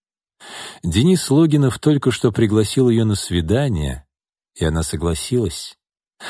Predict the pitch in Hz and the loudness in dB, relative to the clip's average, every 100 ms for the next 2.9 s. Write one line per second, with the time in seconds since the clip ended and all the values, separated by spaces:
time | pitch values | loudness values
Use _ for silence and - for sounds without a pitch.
0 | - - 208 170 180 170 185 151 143 147 | -8 0 2 4 2 4 4 4 4 4
1 | 139 110 - 156 156 - 127 110 90 80 | 4 2 0 0 0 0 0 2 0 0
2 | 143 151 101 87 80 73 - 64 | 0 2 2 0 0 -2 -6 -8